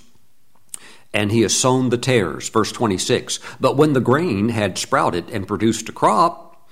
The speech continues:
then the tares also appeared. So the servants of the owner came and said to him, 'Sir, did you not sow good seed in your field? How then does it have tares?' He said to them, 'An enemy has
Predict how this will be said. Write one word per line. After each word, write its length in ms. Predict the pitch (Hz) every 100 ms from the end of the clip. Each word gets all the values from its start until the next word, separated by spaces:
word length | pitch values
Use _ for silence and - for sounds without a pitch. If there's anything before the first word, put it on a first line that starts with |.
| - -
then 220 | 104 220
the 100 | 165
tares 520 | - 208 202 127 165 -
also 580 | 220 359 381 - 160 110
appeared. 720 | 95 - 127 92 69 64 - - - -
So 160 | -
the 120 | 131 120
servants 480 | 156 131 95 -
of 100 | 101
the 140 | 90 95
owner 260 | 127 95
came 460 | 78 110 101 82 - - - -
and 140 | 85
said 240 | - 123 95
to 80 |
him, 220 | 90 87 78
'Sir, 420 | - 185 110 147 - - - -
did 200 | 123 117
you 60 | 135
not 200 | 160 -
sow 160 | 151
good 220 | 110 139
seed 480 | - 135 190 226 - - - -
in 160 | 113
your 100 | 101
field? 460 | 95 127 151 220 180 - - - - - - -
How 240 | - 185
then 260 | 175 127 131
does 220 | 113 113
it 80 | 127
have 420 | 110 104 110 -
tares?' 600 | - 190 92 65 76 - - - - -
He 180 | 113
said 320 | 110 165 185 180
to 80 |
them, 440 | 120 98 92 101 - - -
'An 200 | 92 104
enemy 440 | 156 120 80 62 - - -
has 600 | - 110 104 104 - -